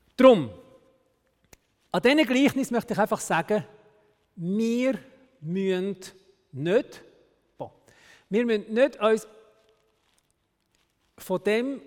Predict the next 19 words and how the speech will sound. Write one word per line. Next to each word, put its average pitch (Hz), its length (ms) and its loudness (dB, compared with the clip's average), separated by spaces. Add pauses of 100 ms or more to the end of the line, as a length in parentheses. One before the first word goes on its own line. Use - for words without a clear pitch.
(160)
wo 180 140 -6
wir 175 160 -8
einfach 180 380 -8 (240)
sehen, 247 480 -4 (2250)
auf - 140 -14
das 175 200 -4
fixieren, 220 640 -6 (160)
sondern 180 280 -8
wir 170 60 -6
müssen 151 300 -10
offen 254 400 0
sein, 240 380 -10 (440)
dass - 280 -16
Gott 185 340 -6 (340)
weit 151 640 -6
ist 240 280 -8 (120)
und 160 140 -10
unseren 147 320 -6
Blick 208 400 -4